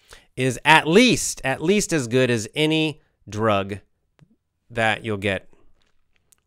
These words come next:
from the medical industry. And the vitamin is safer and cheaper.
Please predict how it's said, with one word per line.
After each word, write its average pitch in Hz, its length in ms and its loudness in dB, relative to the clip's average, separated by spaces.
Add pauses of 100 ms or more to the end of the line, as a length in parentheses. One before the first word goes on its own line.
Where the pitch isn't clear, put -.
(100)
from 95 360 -6
the 95 60 -8
medical 95 340 -4
industry. - 480 -14 (760)
And 113 300 2
the 110 60 0
vitamin 123 520 4
is 107 260 -4
safer - 560 2
and 117 280 -2
cheaper. - 500 -8